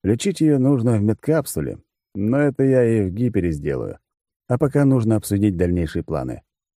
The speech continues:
Для этого я всех и собрал. Мы тепло попрощались с Михой Борзым, но Алекс ходит надутый, как индюк,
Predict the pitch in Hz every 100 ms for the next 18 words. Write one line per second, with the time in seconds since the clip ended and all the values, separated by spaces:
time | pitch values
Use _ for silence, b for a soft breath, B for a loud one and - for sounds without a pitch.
0 | _ 82 92 101 110 113 110 - 113 101
1 | - 139 147 101 - _ _ _ _ _
2 | _ _ _ 120 170 151 139 139 135 127
3 | 110 - 110 104 85 - 95 85 82 78
4 | 85 95 123 110 - _ _ _ - -
5 | 131 160 127 143 139 - - 95 104 101
6 | 85 87 123 120 101 82 92 87 80 -